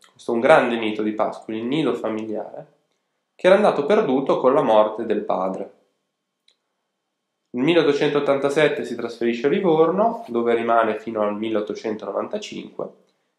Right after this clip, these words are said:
e qui cerca di ricostruire appunto quel focolaio domestico che era andato perduto. E vedremo che il rapporto con le due sorelle è un rapporto abbastanza morboso in realtà,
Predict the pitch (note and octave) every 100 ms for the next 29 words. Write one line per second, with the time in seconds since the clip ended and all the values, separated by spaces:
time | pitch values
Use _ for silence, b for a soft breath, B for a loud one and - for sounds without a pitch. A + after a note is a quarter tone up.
0 | _ B3 B3 F#3 F#3 - - - - G#3+
1 | G3 - B2+ - E3 C#3+ - - _ _
2 | _ _ C3 C3+ C#3+ D3 - D#3+ E3+ D#3
3 | - F3+ F#3 B2+ B2 B2+ B2 A#2 A2+ -
4 | G2+ C3+ D3+ C3+ A2+ E3 G2+ - B2 B2
5 | A#2+ A2 A2+ G2+ G2+ G#2 G2+ - _ _
6 | _ - A#2+ A#2 A2 G2 - G2+ - -
7 | _ - F3+ F3+ G3+ B3+ G#3 E3 D3+ C#3+
8 | - E3+ D3 B2+ - A#2+ A2 - - -
9 | _ _ _ _ _ _ _ _ _ -
10 | C3 B2+ D3 C#3+ C3+ B2 A2 G#2+ G#2+ A#2+
11 | C#3+ E3 D#3+ D#3+ E3+ F3+ F3 D#3 D3 C#3
12 | B2+ - F3 F3 D#3+ A2+ A2 C3 A2+ G#2+
13 | G#2+ G#2+ G#2+ G#2+ G#2+ G#2+ -